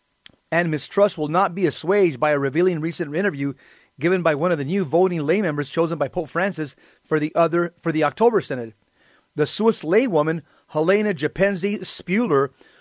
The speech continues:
who in June presented the working document at the Vatican, she openly admitted she is for the ordination of women, that she believes the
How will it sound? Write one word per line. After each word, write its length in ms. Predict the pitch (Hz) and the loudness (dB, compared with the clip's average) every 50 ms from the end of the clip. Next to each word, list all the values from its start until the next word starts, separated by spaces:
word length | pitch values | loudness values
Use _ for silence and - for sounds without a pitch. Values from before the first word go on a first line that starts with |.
| _ _ | _ _
who 140 | - 185 190 | -2 0 0
in 100 | 180 160 | 0 0
June 300 | 120 120 196 247 294 285 | 0 0 0 0 0 0
presented 400 | - 202 180 147 196 202 214 170 | 0 0 0 2 2 0 0 -2
the 80 | 175 143 | -2 0
working 340 | 160 185 196 - 190 156 139 | 2 2 2 0 -2 -2 0
document 440 | 165 170 196 208 - 185 165 156 151 | 2 2 2 0 -2 -2 -4 -4 -4
at 80 | - | -4
the 80 | - 127 | -4 -2
Vatican, 520 | 131 156 180 190 175 - 151 147 151 - _ _ _ _ _ _ | 0 2 2 0 0 -4 -6 -6 -6 -8 _ _ _ _ _ _
she 300 | - - - 202 208 - - | -12 -8 -6 -6 -6 0 4
openly 580 | - 220 262 285 - - 294 285 277 294 277 269 | 4 4 4 4 2 0 0 2 2 4 4 4
admitted 440 | 240 190 170 175 185 190 196 180 175 | 4 2 0 0 0 2 2 0 -2
she 140 | - 196 190 | 0 2 4
is 160 | 180 165 135 - | 4 2 2 -4
for 280 | - - 180 190 190 | -4 0 2 2 2
the 140 | 170 175 - | 0 -2 0
ordination 560 | - 185 202 220 240 214 196 196 175 - 208 214 | 2 2 2 2 2 0 -2 -4 -4 -4 -4 -2
of 80 | 208 185 | 0 2
women, 320 | 160 151 147 151 160 143 - _ _ _ _ _ _ _ _ - | 2 0 0 -2 -6 -8 -12 _ _ _ _ _ _ _ _ -2
that 140 | 143 156 147 | 0 0 0
she 180 | - - 208 202 | 0 -2 -4 -2
believes 460 | 156 180 180 180 190 196 196 165 135 | 0 2 4 4 4 4 2 -2 -4
the 260 | 143 160 156 156 - | -4 -4 -4 -4 -6